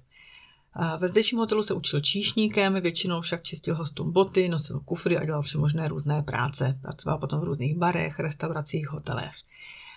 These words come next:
A ve dvaceti třech letech přebírá řízení restaurace Grand Hotel v Nice.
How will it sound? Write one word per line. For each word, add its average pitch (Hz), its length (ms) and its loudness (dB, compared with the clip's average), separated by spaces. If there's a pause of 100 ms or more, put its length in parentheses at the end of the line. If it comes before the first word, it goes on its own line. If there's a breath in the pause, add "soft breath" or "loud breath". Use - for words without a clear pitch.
(140 loud breath)
A 156 160 0
ve 165 280 4
dvaceti 175 380 2
třech - 260 0
letech 156 440 2 (120)
přebírá 190 540 2
řízení 185 380 2
restaurace 175 800 0
Grand 170 440 0
Hotel 170 360 0
v 165 80 -10
Nice. 151 400 -2